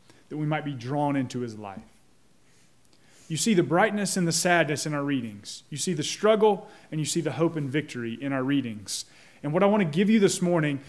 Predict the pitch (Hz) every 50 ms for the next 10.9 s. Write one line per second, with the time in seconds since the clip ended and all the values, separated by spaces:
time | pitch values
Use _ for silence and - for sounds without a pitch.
0 | - - 147 165 151 190 240 277 277 254 226 240 220 240 233 233 220 180 185 196
1 | 196 196 156 170 185 160 165 165 170 165 160 156 165 170 180 185 180 165 143 139
2 | 165 170 202 - - - 151 135 120 113 127 131 131 - - - - - _ _
3 | _ _ _ _ - 139 143 139 139 127 123 120 - - - - _ _ _ _
4 | _ _ _ _ _ - 175 165 165 156 156 147 - - - - 151 139 - -
5 | - - 214 170 135 113 104 104 104 - _ - - - _ _ _ _ _ _
6 | _ _ _ _ _ _ _ _ _ - 139 151 160 156 180 226 220 - 233 214
7 | 208 208 160 147 165 165 165 160 160 - 165 - - - 160 139 113 107 104 113
8 | - _ _ _ _ _ _ _ _ _ _ _ _ _ _ _ _ _ _ _
9 | _ _ _ _ _ _ _ _ _ _ - _ _ _ _ _ _ _ _ _
10 | _ - 202 233 226 247 226 202 208 208 226 214 269 208 135 117 107